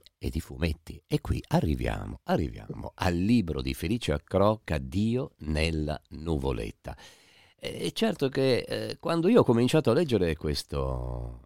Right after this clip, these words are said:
interessante libro, Dio nella nuvoletta, ho detto: "Chissà, magari ritrovo qualcuno dei miei protagonisti,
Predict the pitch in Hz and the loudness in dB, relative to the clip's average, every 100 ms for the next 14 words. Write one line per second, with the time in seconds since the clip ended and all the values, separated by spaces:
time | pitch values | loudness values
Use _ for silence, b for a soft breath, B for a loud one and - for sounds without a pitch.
0 | _ 69 73 104 - 175 156 78 64 - | _ -18 -6 -4 0 0 0 -2 -4 -8
1 | - - 120 71 71 107 135 180 - 110 | -14 -2 -2 0 -4 -4 -4 -4 -2 -4
2 | - 78 76 69 73 80 - - - - | -4 -4 -4 -6 -8 -8 -4 -4 -6 -8
3 | 69 69 62 60 65 67 60 62 60 58 | -6 -6 -8 -8 -2 0 0 -4 -8 -2
4 | 76 67 62 58 60 64 64 58 - - | 0 2 0 0 0 0 0 -2 -8 -10
5 | 62 60 62 65 62 - 58 | -6 -2 2 2 0 -2 -6